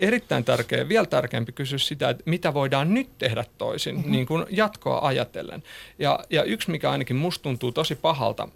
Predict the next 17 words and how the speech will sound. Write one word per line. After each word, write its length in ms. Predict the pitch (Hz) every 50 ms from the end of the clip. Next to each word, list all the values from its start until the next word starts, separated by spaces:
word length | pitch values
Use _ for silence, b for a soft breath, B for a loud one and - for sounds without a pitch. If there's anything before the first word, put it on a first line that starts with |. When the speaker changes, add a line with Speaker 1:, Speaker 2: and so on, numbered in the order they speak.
| - -
Speaker 1:
n-, 100 | - 156 - - - - - -
nähdä 380 | 175 143 143 131 123 113 113
ja 140 | 113 113 113
kuulla, 460 | - - 170 165 135 120 123 127 123 B B B B B B -
että 180 | - 131 123 143
miten, 360 | 147 147 156 143 143 143 - -
miten 300 | - 160 143 - 139 135
jo 80 | 135 139
nyt, 340 | 156 196 214 208 - - - - - -
ö, 340 | 160 127 113 113 113 143 - - - _ B B B B B _ _
ihmiset, 640 | - 165 165 160 139 139 131 - 139 131 123 - - - _ _ _ _ _
ö, 40 | - - - 156 139 143 -
miten 280 | - 156 139 151 147
on 100 | 170 185
tapahtunut 580 | 185 165 139 - 127 110 - - 120 113 107 -
väkivallan 560 | - 113 113 - 113 110 107 104 104 104 104
tekoja, 460 | - 120 113 - - 123 120 117 113